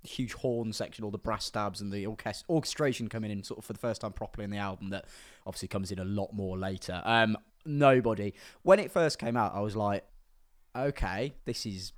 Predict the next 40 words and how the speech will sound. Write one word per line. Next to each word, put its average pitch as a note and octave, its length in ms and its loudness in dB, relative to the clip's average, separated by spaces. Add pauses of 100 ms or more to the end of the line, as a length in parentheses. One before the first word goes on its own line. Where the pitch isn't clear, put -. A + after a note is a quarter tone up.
(160)
different. G2+ 560 -6
I'm A2 200 -2
not - 220 -2
quite D#3 460 2
sure G#2+ 220 -2
where G2+ 160 -2
they're F#2 120 -6
going F2+ 260 -8
with F#2 100 -6
this." A#2+ 400 -4
Uh, A#2+ 360 0 (580)
it's - 140 -4
interesting. G#4 540 -4
Oh, F3 120 0
I C#3+ 60 4
really F#3+ 280 0
like F3+ 160 4
that B2+ 160 -2
riff. D3 280 -4
I G#2+ 80 -2
really F3 220 -2
like D3+ 100 0
the C#3 60 -6
simplicity B2 500 -6
of F2+ 60 -6
how G#2 160 0
it - 80 -8
just A2 120 -10
kind A#2 120 -4
of G2+ 80 -8 (320)
is A#2 140 -4
just A#2 340 -4
a - 20 -2
drone G#2+ 680 2
that's - 180 -8
got - 320 -8
tho-, G#2 260 -4
those G#2 320 -4
extra A#2+ 400 -6
la-, A2+ 320 0